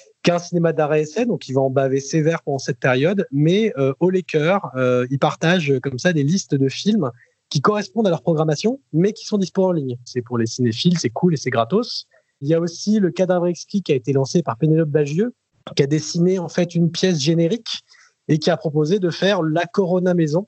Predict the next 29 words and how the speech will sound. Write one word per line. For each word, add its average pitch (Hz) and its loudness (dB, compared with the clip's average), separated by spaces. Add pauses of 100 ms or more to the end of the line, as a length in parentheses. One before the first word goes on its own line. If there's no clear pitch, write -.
(120)
en 143 2
empilant 180 0 (400)
toutes 233 -2
les 185 2
versions, 190 -2
toutes 226 -2
les 170 2
pièces 190 -2
et 170 2
tous - -4
les 180 2
étages 160 -2
qui 151 -4
seraient 170 0
produites 160 -2
par 165 0 (420)
des 147 4
dessinateurs 165 2
et - -4
dessinatrices, 156 -2
que 135 -6
ce 120 -6
soit 139 2
des 127 -2
amateurs 120 0
ou 139 2
des 123 -2
personnes 127 -8
confirmées. 131 0